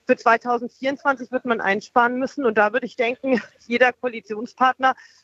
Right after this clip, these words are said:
wird seinen Teil dazu beitragen müssen. Ähm, und, äh, das wird man aushandeln müssen, und zwar möglichst schnell.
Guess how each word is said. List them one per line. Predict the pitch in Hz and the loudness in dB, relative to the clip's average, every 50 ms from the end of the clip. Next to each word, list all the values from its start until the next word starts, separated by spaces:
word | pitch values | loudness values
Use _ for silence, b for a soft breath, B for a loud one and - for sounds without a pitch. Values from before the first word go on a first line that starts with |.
| b _ | b _
wird | - 190 240 269 - | -2 0 0 0 0
seinen | - 254 226 233 247 | -2 -4 -2 -4 -2
Teil | - 233 214 220 214 | 0 2 2 2 2
dazu | 233 240 - - 254 | -2 -4 -6 -10 -8
beitragen | 202 170 156 202 202 - - 262 247 247 247 254 247 190 - _ _ - | -4 -2 -2 -2 -2 -2 0 0 2 2 0 -4 -8 -8 -10 _ _ -4
müssen. | 196 214 226 233 - - 285 320 359 359 - B B B B B B B B B B _ - - | 2 2 2 2 2 -2 -4 -4 -4 -6 -10 B B B B B B B B B B _ -2 0
Ähm, | 226 233 233 233 240 240 220 175 B B B B B - _ b b b b b | 2 2 2 0 -4 -6 -6 -8 B B B B B -20 _ b b b b b
und, | _ - 254 254 254 - - | _ 2 2 2 2 0 -2
äh, | 254 - 240 233 220 | 0 2 2 2 2
das | 220 220 - - | 0 -2 -2 -2
wird | 294 - | -4 -4
man | 294 277 247 | -2 -4 -2
aushandeln | 202 247 247 - 240 240 226 220 208 214 | -2 -2 -2 -2 -2 -2 0 0 0 2
müssen, | 202 226 - - 247 | 0 -2 -2 -2 -2
und | 214 220 | -4 -2
zwar | - 233 214 | -4 -6 -6
möglichst | 202 185 185 - - 226 - - | -6 -6 -8 -10 -12 -14 -14 -8
schnell. | - - 175 - | -6 -6 -6 -6